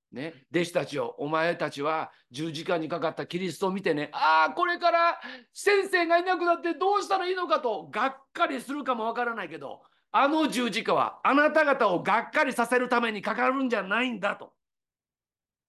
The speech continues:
あの十字架があるから、心を騒がせなくてもよくなるんだ。人が罪で苦しむなら、その罪は全部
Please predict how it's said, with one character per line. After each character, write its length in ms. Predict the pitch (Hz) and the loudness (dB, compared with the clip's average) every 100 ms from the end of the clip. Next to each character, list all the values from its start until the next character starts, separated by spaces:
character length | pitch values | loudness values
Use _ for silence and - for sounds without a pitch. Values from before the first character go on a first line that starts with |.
| _ _ _ _ _ | _ _ _ _ _
あ 180 | 277 381 | 4 4
の 220 | 415 359 | 2 0
十 220 | 330 320 | -2 -4
字 160 | 311 381 | -6 -6
架 100 | 320 | -2
が 140 | 294 | 0
あ 60 | 349 | -2
る 120 | 381 | -2
か 140 | 349 | -2
ら、 260 | 381 370 - _ - | 0 -4 -10 _ -2
心 400 | 339 339 302 226 | -2 0 0 0
を 60 | |
騒 340 | 214 311 330 330 | 2 4 6 4
が 140 | 330 | 0
せ 120 | 311 | -2
な 140 | 311 320 | -4 -6
く 120 | 285 | -2
て 80 | 254 | -2
も 140 | 208 | 0
よ 100 | 302 | -4
く 100 | 302 | -2
な 140 | 247 269 | -2 -2
る 100 | 349 | -2
ん 60 | |
だ。 220 | 226 - _ _ _ _ _ _ _ _ _ _ _ _ _ _ | -4 -10 _ _ _ _ _ _ _ _ _ _ _ _ _ _
人 320 | - - 403 | -16 -2 -2
が 340 | 381 381 370 - _ _ _ _ | 2 0 0 -8 _ _ _ _
罪 320 | _ 392 440 403 | _ -10 -8 -8
で 120 | 269 | -10
苦 200 | 302 311 | -12 -14
し 100 | 302 | -14
む 60 | 294 | -12
な 140 | 185 | -14
ら、 160 | 117 _ _ _ | -16 _ _ _
そ 120 | 294 | -8
の 180 | 392 392 | -6 -6
罪 260 | 330 359 | -8 -10
は 180 | 320 208 - _ | -10 -10 -14 _
全 340 | - 427 427 | -2 -2 -2
部 320 | 294 277 240 | -8 -8 -8